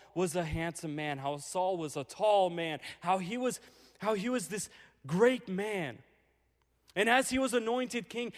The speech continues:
he was called to protect his people, to protect the nation. And what does he do as Goliath is sitting there,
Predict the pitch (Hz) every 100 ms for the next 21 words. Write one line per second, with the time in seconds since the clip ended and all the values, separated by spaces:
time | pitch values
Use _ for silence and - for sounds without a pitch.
0 | - - 233 233 - 156 226 247 247 202
1 | 202 - 247 247 - - - - 233 226
2 | - 233 302 - 156 123 220 226 208 269
3 | 269 - 226 254 294 - 151 - _ _
4 | _ _ _ _ _ _ _ _ _ _
5 | _ _ _ _ _ - 220 240 320 330
6 | 277 277 294 320 269 202 233 226 240 311
7 | 320 294 285 - 330 320 269 190 170